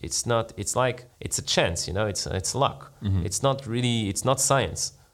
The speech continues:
Speaker 1: The science bet-, behind whatever business you do is the retention part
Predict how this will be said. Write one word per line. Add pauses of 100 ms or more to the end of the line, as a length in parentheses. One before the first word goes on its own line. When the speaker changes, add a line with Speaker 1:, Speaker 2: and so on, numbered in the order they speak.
(120)
Speaker 1:
The
science
bet-,
behind (240)
whatever
business
you
do (360)
is
the
retention
part